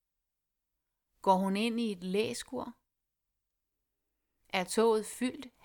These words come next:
halvfyldt, eller er der god plads? Hvad laver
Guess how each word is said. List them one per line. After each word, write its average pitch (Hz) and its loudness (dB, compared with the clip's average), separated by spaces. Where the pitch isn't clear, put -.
halvfyldt, 208 -2
eller 180 0
er 175 -2
der 175 -2
god - -4
plads? 208 -6
Hvad 214 4
laver 190 2